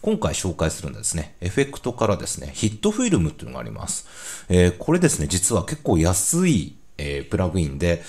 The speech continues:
えー、値段もコストパフォーマンスが良くて、結構いろんなものが入ってるなということで、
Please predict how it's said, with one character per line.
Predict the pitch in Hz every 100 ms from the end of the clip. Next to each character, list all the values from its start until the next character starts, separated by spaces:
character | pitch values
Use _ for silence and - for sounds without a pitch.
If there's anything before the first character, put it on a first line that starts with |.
| - -
え | 76
ー、 | 76
値 | 98
段 | - 131
も | 120
コ | 120
ス | -
ト |
パ | 156 165
フ | 180
ォ |
ー | 160
マ | 127
ン |
ス | -
が | 123
良 | 151
く | -
て、 | - 185 151
結 | - 220
構 | 196 104
い |
ろ | 104
ん | 117
な |
も | 117 120
の |
が | -
入 | - 101
っ | 101
て |
る | 71
な | 80
と | 80 -
い |
う | 69
こ | -
と | 78
で、 | 98 101